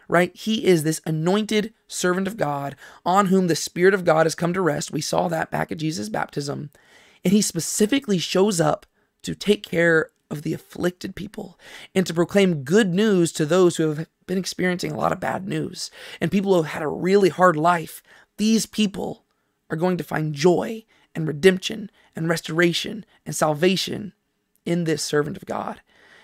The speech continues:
And so just by the nature of Jesus identifying himself with these people, Jesus is asserting in the opening words of his sermon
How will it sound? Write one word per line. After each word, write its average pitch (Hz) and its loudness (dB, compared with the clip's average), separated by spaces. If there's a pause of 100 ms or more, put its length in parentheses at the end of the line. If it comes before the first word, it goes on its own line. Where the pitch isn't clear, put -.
(140)
And 190 2
so 202 10
just 180 6
by 190 2
the 165 -2
nature 170 0
of 160 -2
Jesus 185 -2
identifying 175 0
himself 170 2
with 190 -8
these 170 -2
people, 208 -2 (420)
Jesus 214 2
is 196 8
asserting 196 2
in 170 -2
the - -4
opening 196 0
words 175 0
of 147 -4
his 165 0
sermon 170 -2